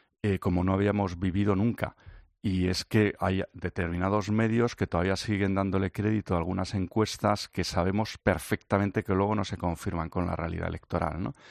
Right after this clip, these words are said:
Y de ahí que de repente, pues, mucha gente se, se va a sorprender de, "Pero, ¿y esto cómo es posible?". Bueno, mire, es que los institutos independientes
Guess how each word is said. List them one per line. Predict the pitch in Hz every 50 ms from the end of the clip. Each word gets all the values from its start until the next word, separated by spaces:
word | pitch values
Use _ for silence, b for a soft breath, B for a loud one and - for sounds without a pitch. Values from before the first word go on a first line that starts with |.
| B B B B B B B B B B - -
Y | 123 110 104 101 95 95 92 87 87 85
de | 82 85 85
ahí | 90 92 98 107
que | - - 120
de | 107 101
repente, | 95 90 90 - - 104 104 101 - 117 113 113
pues, | - 101 95 90 82 - - -
mucha | 92 90 92 101 - - 104
gente | - - 104 - 117
se, | 107 - - 101 92 87 87 82
se | - - - 92
va | 90 101
a |
sorprender | 104 - 117 104 101 - 104 101 98 101 110 110 113
de, | 104 98 92
"Pero, | - - 90 87 90 -
¿y | - 107
esto | 107 113 - 131
cómo | - 120 113
es | 101
posible?". | - - 92 - - 120 110 95 - _ _ _ -
Bueno, | 90 90 95 98 -
mire, | - - - - 92 95 101 90 - _
es | - 90 - -
que | - -
los | 90 90 - - 87 87 87 85 - -
institutos | 101 85 - - 92 - - 104 - 107 - -
independientes | 110 98 98 - 98 101 104 101 - 120 113 -